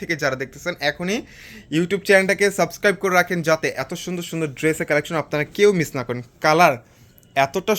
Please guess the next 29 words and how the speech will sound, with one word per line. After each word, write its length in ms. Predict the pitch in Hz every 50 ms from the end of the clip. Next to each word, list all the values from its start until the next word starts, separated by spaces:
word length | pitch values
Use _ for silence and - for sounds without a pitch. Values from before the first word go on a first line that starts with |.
| - -
সুন্দর 260 | 190 190 196 208 214 -
সুন্দর 220 | - 226 220 233 220 226 -
কালার 240 | 190 180 185 196 190 185
পেয়ে 160 | 214 202 185 196
যাবেন, 220 | 170 143 143 123 113 - _ _ - _ _ _ -
মাশাআল্লাহ, 360 | 131 131 - 165 156 156 - - - 165 185
অনেক 180 | 196 214 220 220 - -
সুন্দর 200 | 190 170 156 147 -
সুন্দর 200 | 151 139 127 123 117
কালার। 200 | 127 120 120 - - 131
এটা 100 | - 160 156
হচ্ছে 160 | - - 165 - -
পার্পল 260 | 147 143 - 156 147 -
কালারের 260 | 143 127 123 123 120 117
মধ্যে, 200 | 117 117 113 113 110 - - - - - - - _ - - - - _ _ _ - - - _ - - - - - - - - - - - 151
এটার 180 | 143 175 175 156 135
বডি 240 | 156 147 151 160 180 190 170 170
হচ্ছে 260 | 180 175 - - 196 185 - -
ফিফটি 240 | 180 170 - 196 170 -
প্লাস, 220 | 175 170 175 185 180 - 170
লং 80 | 156 160 165
হচ্ছে 180 | 160 - 180 160 - -
ফর্টি 300 | 165 151 156 156 - 175 160 170
এইট, 120 | - - - - - 139 143
অনেক 140 | 160 190 - _ -
চমৎকার 420 | - 180 165 165 175 175 - 196 185 180
একটা 140 | 180 - 151 -
কালার। 220 | 135 117 117 110 110 - - - - - - - - 123
Just 180 | 147 170 170 -